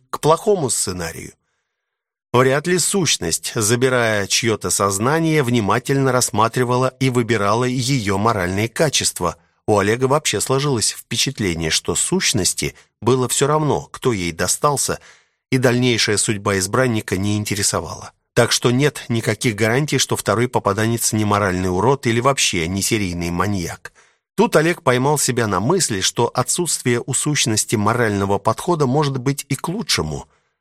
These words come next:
А то бы выбрала, исходя из модных в это время на Земле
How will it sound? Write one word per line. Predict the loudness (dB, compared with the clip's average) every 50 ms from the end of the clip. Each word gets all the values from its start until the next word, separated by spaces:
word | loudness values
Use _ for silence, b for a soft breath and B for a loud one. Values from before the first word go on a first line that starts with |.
| _ _ _
А | 2 4
то | 4 2 2
бы | 4 2 2
выбрала, | 2 2 0 0 0 0 2 2 2 0 0 -4 _
исходя | -4 -4 0 0 0 0 2 2 2
из | 2 2 0
модных | 0 2 0 0 0 -2 -4 -4 -4 -8 -4
в | -2 -2
это | 0 0 0
время | 0 2 0 0 0 0
на | 0 0
Земле | 0 0 0 0 0 0 0 -2